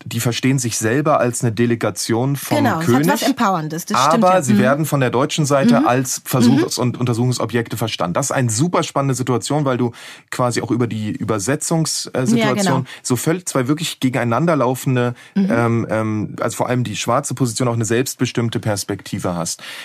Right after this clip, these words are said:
Speaker 1: Das fand ich stark. Da dachte ich so, okay, der Film fängt eigentlich besser an, als ich gedacht hätte. Und also auf eine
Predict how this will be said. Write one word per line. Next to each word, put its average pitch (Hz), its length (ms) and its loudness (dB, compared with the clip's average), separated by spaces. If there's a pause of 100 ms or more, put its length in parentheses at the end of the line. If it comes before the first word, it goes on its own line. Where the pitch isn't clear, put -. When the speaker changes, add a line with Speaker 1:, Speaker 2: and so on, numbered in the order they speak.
Speaker 1:
Das 139 160 -2
fand 208 120 2
ich 180 120 -2
stark. 78 400 -4
Da 120 100 2
dachte 139 160 -2
ich - 40 -6
so, - 80 0
okay, - 200 -2
der 127 80 0
Film 156 200 0
fängt 139 280 -4
eigentlich 120 480 -4
besser 113 320 -2
an, 117 100 -2
als 113 160 -2
ich - 80 -8
gedacht 110 340 -4
hätte. 117 220 -2 (460)
Und 135 200 -2 (280)
also 131 200 0
auf 139 180 -2
eine 135 260 2